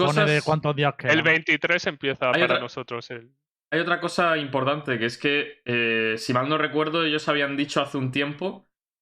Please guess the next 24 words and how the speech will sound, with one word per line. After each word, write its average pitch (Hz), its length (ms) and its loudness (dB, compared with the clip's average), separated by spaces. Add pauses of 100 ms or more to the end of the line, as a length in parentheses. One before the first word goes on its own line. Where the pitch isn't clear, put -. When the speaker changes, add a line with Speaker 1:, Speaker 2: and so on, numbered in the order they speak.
(160)
Speaker 2:
que 127 540 2
posiblemente 147 600 0
viésemos 151 540 -2
dos 147 220 -2
mapas, 147 720 -2 (200)
eh, 123 540 0
en... 120 560 -2
o - 60 -10
sea, 123 320 -2 (100)
Breeze 143 340 0
era 147 120 2
uno 147 180 0
de 165 60 0
ellos, 220 280 -4 (320)
pero 131 140 -4
posiblemente 151 540 0
viésemos 151 340 -2
otro 143 180 -2
mapa 151 220 -2
mucho 151 340 0
antes 151 280 -2
de 156 80 0
lo 135 60 -2
esperado, 127 640 -2